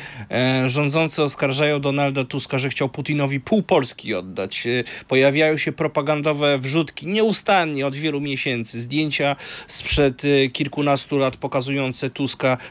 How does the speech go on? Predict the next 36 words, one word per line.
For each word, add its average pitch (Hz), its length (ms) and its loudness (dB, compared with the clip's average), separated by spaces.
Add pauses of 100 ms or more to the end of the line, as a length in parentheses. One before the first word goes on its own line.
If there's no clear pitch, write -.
na 170 140 4
molo 147 240 4
z - 100 -8
Putinem, 123 680 -2
e, 120 240 0
w - 80 -4
Smoleńsku, 135 800 0 (200)
pokazujące 135 840 0
Sikorskiego 135 840 0 (260)
z 135 100 0
Ławro-, 135 540 2
z 131 120 -8
Ławrowem. 135 600 0
E, 143 100 -2
pan 180 180 -2
przecież 226 360 -6
też 233 200 -2
jako 143 240 -2
szef 127 220 -2
polskiej 131 360 -4
dyplomacji 123 540 -2
z - 60 -4
Siergiejem 135 240 -2 (200)
Ławrowem, 147 500 0 (340)
e, 190 640 4
rozmawiał 370 480 4
wielokrotnie 180 720 2
i 202 60 0
chyba 202 400 2
nie 226 160 0
była 233 260 2
to 175 140 -2
zdrada 156 400 4
państwa, 143 560 -4
tylko 165 300 -6
wykonywanie, 175 840 -2